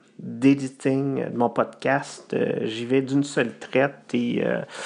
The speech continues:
ça donnera ce que ça <laughs> donnera. Euh, je sais pas, j'ai l'impression que ça risque d'être plus authentique, même s'il risque d'avoir beaucoup de,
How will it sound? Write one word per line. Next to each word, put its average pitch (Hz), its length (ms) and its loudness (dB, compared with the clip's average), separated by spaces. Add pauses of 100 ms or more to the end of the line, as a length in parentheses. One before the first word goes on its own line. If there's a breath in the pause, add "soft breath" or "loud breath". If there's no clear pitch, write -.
(180 loud breath)
ça - 160 2
donnera 113 260 6
ce - 80 -2
que - 80 -10
ça - 160 0
<laughs> 113 160 4
donnera. - 340 4 (1400 loud breath)
Euh, 117 420 6
je 117 60 -4
sais - 160 -12
pas, 127 180 2
j'ai 110 160 -2
l'impression 117 480 2
que - 60 -10
ça 113 100 4
risque 117 200 0
d'être 113 160 -4
plus 120 220 0
authentique, 123 760 0
même 123 300 2
s'il - 280 -4
risque 113 140 0
d'avoir 113 260 4
beaucoup 117 320 -6
de, - 260 -2